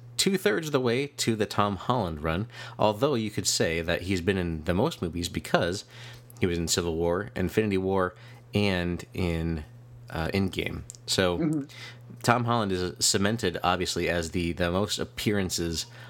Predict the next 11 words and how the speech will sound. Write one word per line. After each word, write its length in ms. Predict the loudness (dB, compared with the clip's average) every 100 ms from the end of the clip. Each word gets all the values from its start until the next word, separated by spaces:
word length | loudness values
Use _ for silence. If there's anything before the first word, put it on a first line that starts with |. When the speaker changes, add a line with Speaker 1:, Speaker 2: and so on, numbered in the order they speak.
| -6
Speaker 1:
on 300 | 0 0 0
the 100 | -2
film 360 | 0 2 2 0
side. 320 | 0 -2 -4 -10 -16 -16 -6
Um, 540 | 0 2 2 0 -2 -6 -12 -20 -20 -20 -4
what, 360 | 2 2 2 -4
what 200 | -2 0
was 100 | 0
your 100 | 0
take 380 | 2 2 0 -2
on 440 | 0 2 2 0